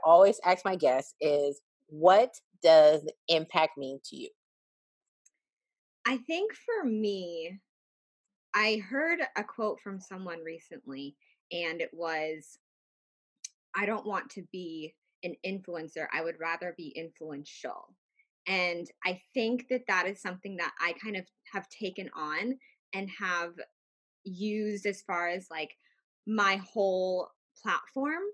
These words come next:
Speaker 2: I want to be someone who's influential. I want to be someone who leaves someone else feeling better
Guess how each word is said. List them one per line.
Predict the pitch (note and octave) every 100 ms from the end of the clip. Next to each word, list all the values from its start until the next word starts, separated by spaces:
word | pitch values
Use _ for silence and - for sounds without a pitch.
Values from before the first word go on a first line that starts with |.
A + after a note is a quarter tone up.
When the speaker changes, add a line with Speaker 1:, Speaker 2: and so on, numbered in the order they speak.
| - _ -
Speaker 2:
I | A3
want | C4 B3+ -
to |
be | A3+ A3
someone | G#3 G3
who's | G3 G3 -
influential. | F3+ F#3 D#3 D3+ - - -
I | F3+
want | G#3+ A#3+
to | G#3+
be | G#3+
someone | G3 F3+ F3+ F3+
who | F3 E3 E3 _ _ _ _
leaves | F#3+ F3+ G#3+ G#3+ G#3+ G#3 G3 - - -
someone | - A#3 G#3 G3+ -
else | D#3+ A3 -
feeling | G#3+ G3+ G3+ F#3+
better | F3 F3 F#3 G#3+